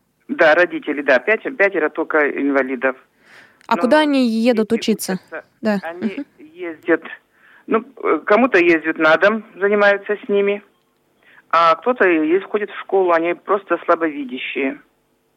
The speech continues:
Speaker 2: Понятно. А основные мероприятия, в том числе социокультурные, какие проходят у вас в организации?
Speaker 1: Социокультурные, значит,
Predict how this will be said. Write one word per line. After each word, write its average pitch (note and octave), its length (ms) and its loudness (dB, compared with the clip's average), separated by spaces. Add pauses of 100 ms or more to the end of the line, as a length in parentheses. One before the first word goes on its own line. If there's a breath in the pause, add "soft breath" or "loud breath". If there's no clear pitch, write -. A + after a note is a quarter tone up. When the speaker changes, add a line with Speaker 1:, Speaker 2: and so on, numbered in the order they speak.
(1200 loud breath)
Speaker 2:
Понятно. A3 760 0
А A3 380 2
основные D4 440 2
мероприятия, C4+ 920 2
в - 80 -10
том A#3 160 -2
числе A#3 240 0
социокультурные, A3+ 1080 0
какие G#3+ 300 -2
проходят F#3+ 500 -4
у F#3 40 -8
вас E3+ 200 -6
в F3 40 -8
организации? F3 560 -8
Speaker 1:
Социокультурные, D#3+ 1080 -2
значит, E3+ 220 -4